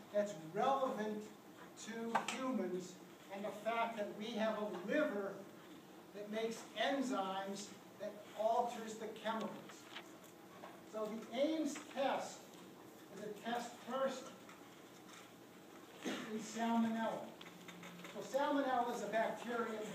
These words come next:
very much like E. coli, just a different species, but a related species. And the reason for using Salmonella, I'll show you in just a minute or two, rather than using E. coli.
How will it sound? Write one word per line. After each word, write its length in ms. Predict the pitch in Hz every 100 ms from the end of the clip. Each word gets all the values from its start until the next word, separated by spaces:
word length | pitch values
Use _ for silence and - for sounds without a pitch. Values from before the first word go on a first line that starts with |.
| 214
very 280 | 294 285 247
much 180 | 226 -
like 120 | 220 208 220
E. 60 | 214 - -
coli, 520 | 226 226 185 180 190 190 - - -
just 140 | 240 220
a 60 | 190 226
different 260 | 233 220
species, 640 | - - 269 269 - 202 196 - - -
but 120 | 202 208
a 220 | 208 208
related 400 | 220 233 233 -
species. 640 | - 226 226 - - - - - - - 190
And 100 | 196
the 160 | 196
reason 360 | 196 285 269 240 233
for 80 | 233
using 340 | 233 226 220
Salmonella, 920 | - 220 226 220 208 233 233 202 190 - - - - 196
I'll 120 | 190 -
show 180 | 220 214
you 200 | 214 208
in 80 | 190
just 140 | 208 -
a 200 | 180 175
minute 260 | 247 247 196
or 120 | 165 - 170
two, 200 | 160 151 - - - - - - -
rather 260 | 190 214 214 208 196
than 180 | 185 196
using 180 | 196 190 196
E. 80 | 190 -
coli. 260 | 208 -